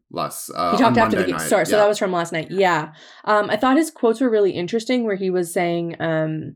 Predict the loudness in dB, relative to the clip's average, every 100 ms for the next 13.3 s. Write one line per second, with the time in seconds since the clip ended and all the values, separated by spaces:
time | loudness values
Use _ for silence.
0 | -8 -4 -4 -4 0 0 2 2 2 2
1 | -4 -14 -20 _ -6 -2 0 -2 0 0
2 | 0 0 -4 0 0 2 -2 -2 -2 -2
3 | -4 -4 -4 -4 -4 -6 -6 -4 -6 -6
4 | -14 _ _ -4 -2 0 0 0 0 -2
5 | -2 -2 -2 -4 -4 -6 -6 -6 -6 -4
6 | -6 -6 -10 -10 -14 -14 -6 -4 -4 -4
7 | -4 -2 -2 -2 -2 0 -2 -4 -4 -4
8 | -2 -2 -2 -4 -4 -4 -6 -6 -6 -6
9 | -8 -10 -6 -4 -6 -6 -6 -6 -6 -10
10 | -8 -8 -6 -6 -6 -4 -4 -6 -18 _
11 | -4 -2 0 0 0 0 0 -2 -2 -2
12 | -4 _ _ _ _ _ _ -2 0 2
13 | 2 0